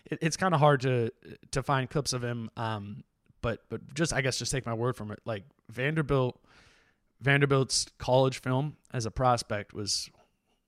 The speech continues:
you know, was, was something that just in that vacuum, it, it, it really did stand out. And he is a, he's a, he's a hell, he's a hell of a physical prospect to look at. So speaking of draft prospects,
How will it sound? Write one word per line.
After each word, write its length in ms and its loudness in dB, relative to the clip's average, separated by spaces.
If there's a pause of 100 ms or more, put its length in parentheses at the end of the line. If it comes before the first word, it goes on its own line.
(160)
you 80 -12
know, 80 -8
was, 180 -6
was 140 -4
something 480 -2
that 240 -2 (1080)
just 240 -10
in 180 4
that 180 6
vacuum, 400 4
it, 120 -6
it, 140 -6
it 160 -4
really 240 0
did 180 -4
stand 360 -2
out. 200 -2
And 120 -12
he 120 -6
is 140 -4
a, 120 -6
he's 220 -8
a, 80 -6 (120)
he's 120 -8
a 40 -6
hell, 380 -2 (280)
he's 160 -10 (100)
a 40 -8
hell 340 4
of 80 0
a 80 0
physical 460 -4
prospect 460 -10
to 80 -12
look 200 -16
at. 120 -20 (1600)
So 380 0
speaking 340 -2
of 60 0
draft 240 8
prospects, 640 4